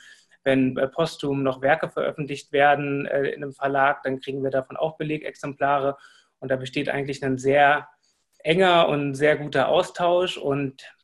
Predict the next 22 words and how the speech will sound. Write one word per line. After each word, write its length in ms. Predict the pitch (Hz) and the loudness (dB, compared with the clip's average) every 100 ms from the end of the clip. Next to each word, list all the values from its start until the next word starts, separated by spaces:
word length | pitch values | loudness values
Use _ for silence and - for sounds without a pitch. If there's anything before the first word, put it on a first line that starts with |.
| _ _ | _ _
ja, 260 | 147 127 - | 0 0 -2
dieser 160 | 143 139 | -4 0
Nachlass 580 | 139 156 - 165 165 - | 2 0 2 2 2 -2
ist 220 | - - | -10 -4
jetzt, 240 | 139 - | -4 -2
äh, 140 | 143 - - | -2 -2 -6
unter 360 | - 180 180 151 | -6 -4 0 0
anderem 680 | 139 180 175 165 175 170 165 - _ | 0 0 0 2 0 0 -8 -18 _
Teil 380 | - - 143 160 | -6 2 4 4
eines 280 | - 147 139 | 2 -2 -4
aktuellen 600 | - - 165 147 143 143 | -8 -4 -2 0 -2 -4
Projekts, 440 | - 139 160 - - | -4 -2 0 -2 -6
in 160 | 151 | -4
dem 420 | 143 147 151 151 - - _ _ - | 0 0 0 -4 -10 -20 _ _ -6
er 140 | 139 | -2
neben 340 | 135 143 151 147 | 0 0 0 0
dem 120 | 143 | 0
Nachlass 460 | 139 139 - 135 - | 0 -2 0 -2 -2
von 220 | 135 131 | -4 -4
drei 400 | - 127 127 117 | 2 2 2 2
weiteren 420 | 135 175 190 180 | 2 2 0 -2
Komponistinnen, 1000 | 175 170 165 165 - 175 170 160 165 | -4 -4 -4 -4 -4 -4 -2 -2 -4